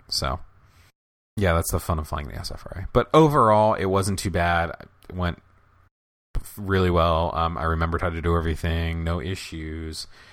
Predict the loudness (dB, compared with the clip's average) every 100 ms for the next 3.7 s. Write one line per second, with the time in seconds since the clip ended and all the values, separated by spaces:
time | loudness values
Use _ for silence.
0 | -20 -20 -20 -10 0 2 4 2 -2 -8
1 | -12 -20 -20 _ _ _ _ -6 -2 -2
2 | -4 -14 -20 _ _ _ _ -8 -6 -2
3 | -2 -2 -6 -10 -10 -8 -10